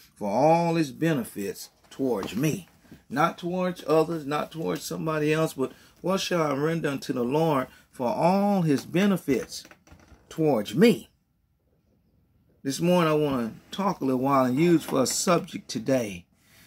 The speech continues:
If Jesus sent you a bill,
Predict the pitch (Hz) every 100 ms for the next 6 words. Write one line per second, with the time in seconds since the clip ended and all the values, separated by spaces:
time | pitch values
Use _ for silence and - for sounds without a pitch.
0 | _ - 123 110 147 220 196 147 135 -
1 | 175 160 - 160 131 131 - 160 131 98
2 | 92